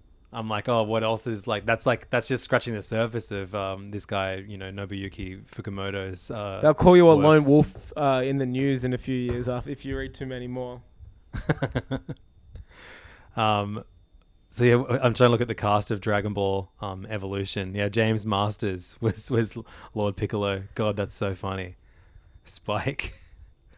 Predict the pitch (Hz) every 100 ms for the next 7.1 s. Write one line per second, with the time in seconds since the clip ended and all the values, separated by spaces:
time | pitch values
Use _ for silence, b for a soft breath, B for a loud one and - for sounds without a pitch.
0 | b b b b b b b _ - -
1 | 110 110 113 104 101 101 190 226 277 220
2 | 214 202 190 - 151 151 175 156 147 151
3 | 147 147 147 156 151 143 147 139 131 131
4 | 131 127 131 127 127 135 135 120 120 131
5 | 123 123 123 123 - 127 123 - - 147
6 | 139 139 131 131 123 123 123 120 - -